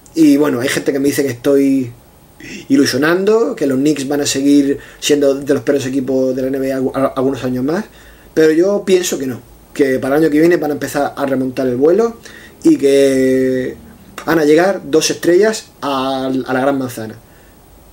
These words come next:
No sé si, no sé si serán Durant e Irving o alguno de los que he nombrado, pero, pero estoy seguro de que los Knicks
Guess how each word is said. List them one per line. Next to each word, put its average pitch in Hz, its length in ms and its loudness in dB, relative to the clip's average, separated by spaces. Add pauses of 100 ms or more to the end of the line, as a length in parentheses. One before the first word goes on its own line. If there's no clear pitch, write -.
(360)
No 151 100 0
sé 156 140 2
si, 143 360 -4 (180)
no 143 100 -2
sé 156 120 -2
si 143 60 -4
serán 143 320 -2
Durant 139 400 0
e 135 100 -2
Irving 208 420 2 (580)
o 139 120 2
alguno 147 280 4
de 147 60 4
los 139 80 -2
que 143 100 0
he - 20 -4
nombrado, 160 400 0
pero, 143 160 -4 (140)
pero 135 140 -2
estoy 120 160 0
seguro 175 500 2 (380)
de 143 300 0
que 135 600 -2
los 131 180 0
Knicks 160 380 0